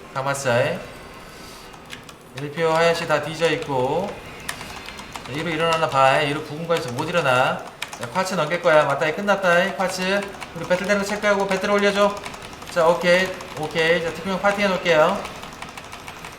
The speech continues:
동의 배틀로 활성화하고 올려줘야 돼. 어, 오케이, 오케이, 오케이, 오케이. 자, 쿼츠 오 딸. 쿼츠 오 딸. 따봐, 따봐. 개새끼. 이 초, 일 초. 끝. 넘어가. 이 새끼야. 늦었어.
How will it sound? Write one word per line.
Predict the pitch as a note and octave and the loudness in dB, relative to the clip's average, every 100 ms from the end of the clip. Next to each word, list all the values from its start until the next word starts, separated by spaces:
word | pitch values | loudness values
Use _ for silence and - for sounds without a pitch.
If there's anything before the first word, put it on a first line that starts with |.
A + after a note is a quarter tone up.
| - | -10
동의 | - G3+ | -4 0
배틀로 | G#3+ A3+ G#3+ | 2 2 2
활성화하고 | A#3 B3 A#3+ A#3+ A#3+ | 2 4 6 6 4
올려줘야 | A#3 A3+ A3+ | 4 4 4
돼. | A3 A3+ A3+ - - - - - - - - - - - - - - - - - - - | 6 4 2 -4 -14 -16 -18 -18 -18 -20 -18 -16 -16 -16 -16 -18 -18 -18 -18 -16 -16 -10
어, | A#2+ C3+ | -6 -2
오케이, | F#3+ | 2
오케이, | F3+ F#3+ | 2 4
오케이, | F#3 G3 | 2 2
오케이. | F3+ F#3 G3 G3+ - | 4 4 4 2 -2
자, | F3+ | 4
쿼츠 | G#3+ A3 A3+ | 6 6 6
오 | G#3 G#3 | 6 8
딸. | A3 A3 A3+ A3+ | 10 10 10 4
쿼츠 | G#3+ G#3 | 0 0
오 | G#3 | 4
딸. | A3+ A3+ | 4 6
따봐, | A3+ A#3+ B3+ B3+ | 6 8 10 10
따봐. | B3+ B3+ B3+ C4+ A3+ | 10 8 10 8 6
개새끼. | F3 F3+ A3 G#3 F3+ | 0 -4 -4 -4 -4
이 | G3 | -4
초, | A#3 | -2
일 | A3 B3+ | 0 2
초. | - A#3 | 2 2
끝. | - B3 A#3 C#3 | 6 8 8 6
넘어가. | F#3+ A#3 A#3+ A3+ D#3 | 2 2 4 4 4
이 | C#3 | 2
새끼야. | - F3+ F3+ F#3 D#3 B2+ F#2+ - - - - - - - | -4 -6 -4 0 2 0 -4 -8 -12 -12 -14 -14 -14 -10
늦었어. | D#3 F#3 F3+ F3 C3+ | -4 -2 0 2 2